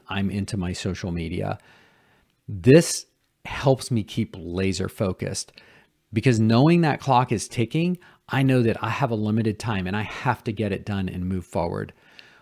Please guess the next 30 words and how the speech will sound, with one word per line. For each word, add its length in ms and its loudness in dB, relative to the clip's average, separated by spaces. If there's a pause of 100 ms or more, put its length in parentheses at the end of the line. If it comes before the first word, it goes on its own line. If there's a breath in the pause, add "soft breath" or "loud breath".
(120 loud breath)
I 120 2
also 280 0
do 160 2
this 280 0
when 140 0
I 60 0
do 160 0
my 140 0
daily 340 0
emails. 640 2
I 120 -2
try 240 0
to 80 0
get 200 0
them 160 0
all 260 0
done 540 0 (100)
in 380 -2
an 260 -4
hour. 420 -4 (400 loud breath)
Now, 160 0
writing 320 6
five 560 2
good 200 2
messages 640 0 (100)
in 120 -2
an 200 -2
hour 540 0
can 160 -2
be 280 -2